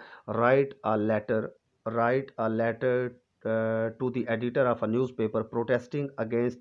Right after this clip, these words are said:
the street noises। आपकी गली में बहुत ज़्यादा शोर है और जो शोर शराबे की शिकायत है वो आप editor of newspaper को लिख रहे हैं और उसको आप, अ, लेटर में बताएंगे कि किस तरीके से शोर शराबा पैदा हो रहा है।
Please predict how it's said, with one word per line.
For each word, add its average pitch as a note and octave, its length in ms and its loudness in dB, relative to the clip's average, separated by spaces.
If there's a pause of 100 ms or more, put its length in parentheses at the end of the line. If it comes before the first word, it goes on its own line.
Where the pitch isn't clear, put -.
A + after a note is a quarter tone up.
the A#2 100 -2
street B2+ 580 -4
noises। G#2 380 -2 (460)
आपकी C3 340 2
गली B2+ 320 0
में C3 200 0
बहुत B2 260 -2
ज़्यादा A#2+ 280 2
शोर C3+ 380 -2
है A#2+ 260 2
और A2+ 100 0
जो A#2+ 100 -6
शोर C3 300 -2
शराबे A#2 360 0
की A#2 120 -4
शिकायत A#2 460 -2
है A#2+ 60 0
वो A2+ 140 0
आप G#2+ 200 2 (340)
editor A#2 340 0
of A#2 120 2
newspaper A#2 680 -2
को G2 180 -4
लिख A2+ 300 -4
रहे A2+ 180 -2
हैं A2+ 240 -6 (300)
और G#2+ 100 -2
उसको A2 220 -4
आप, - 280 -2
अ, G#2+ 380 -2
लेटर G#2+ 300 -2
में G#2 140 -4
बताएंगे A2 460 -2
कि A2 120 -2
किस B2 240 -8
तरीके A#2 240 -4
से G#2+ 140 -6
शोर A2 280 -2
शराबा G2+ 260 -2
पैदा G2+ 300 -2
हो A2+ 160 0
रहा A2+ 100 -2
है। A2+ 60 -6